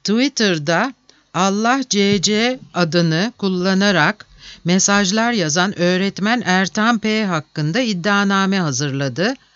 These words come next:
dava açıldı. Dini değerleri alenen aşağılamaktan on beş ay hapis cezası verildi. Ayrıca memuriyet hakkından yoksun bırakılmasına karar verildi.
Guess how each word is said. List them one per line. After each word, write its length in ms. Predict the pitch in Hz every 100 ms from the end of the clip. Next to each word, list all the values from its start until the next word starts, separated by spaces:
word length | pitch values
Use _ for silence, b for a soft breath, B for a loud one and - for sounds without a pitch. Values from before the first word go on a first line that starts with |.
| b b
dava 460 | 180 190 196 202 196
açıldı. 680 | 156 - 151 135 127 135 127 _ _ _ _ B B B 147
Dini 480 | 180 196 233 269
değerleri 580 | 208 175 175 175 175 185
alenen 500 | 165 202 240 190 208
aşağılamaktan 1160 | 202 170 196 180 175 160 151 147 - 165 220 269 B B B
on 280 | 180 254 240
beş 200 | 175 202
ay 140 | 240
hapis 340 | 226 196 220 -
cezası 560 | 170 135 143 139 160
verildi. 600 | 151 143 139 131 160 233 277 _ _ B B B
Ayrıca 560 | 175 240 254 180 196
memuriyet 680 | 240 190 196 202 214 226 254
hakkından 720 | 226 175 - 190 165 165 233 254
yoksun 560 | 196 196 - 226 240
bırakılmasına 800 | 185 156 156 165 156 147 196 262
karar 420 | 220 185 180 165
verildi. 540 | 139 135 131 123 123